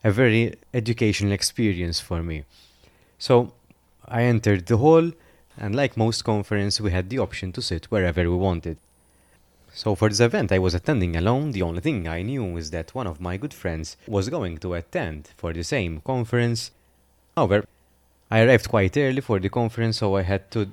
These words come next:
to do some networking on my own. I sat on the first table that I've encountered, introduced myself to the people around the, the table, and we had some, uh, good chats.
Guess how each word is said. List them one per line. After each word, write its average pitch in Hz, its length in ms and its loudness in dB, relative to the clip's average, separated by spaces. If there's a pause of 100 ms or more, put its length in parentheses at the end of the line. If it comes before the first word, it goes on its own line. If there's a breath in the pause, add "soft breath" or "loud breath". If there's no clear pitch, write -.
(120)
to 127 100 -8
do 90 220 -2
some 92 340 0 (260 loud breath)
networking 98 640 0
on 87 160 0
my 92 180 0
own. 82 240 -2 (800)
I 113 120 0
sat 117 340 0
on 101 120 0
the 101 60 0
first 107 280 2
table 95 300 2
that 92 200 -4
I've 95 200 0
encountered, 135 640 -2 (220)
introduced 101 520 -2
myself 87 400 -4
to - 80 -10
the 92 100 -4
people 110 480 0 (340 loud breath)
around 85 420 -4
the, 95 200 -2
the 127 120 0
table, 87 360 -2
and 95 120 -4 (120)
we 110 220 2
had 90 240 -2
some, 82 360 -4
uh, 82 300 -4
good 90 180 -2
chats. - 480 -2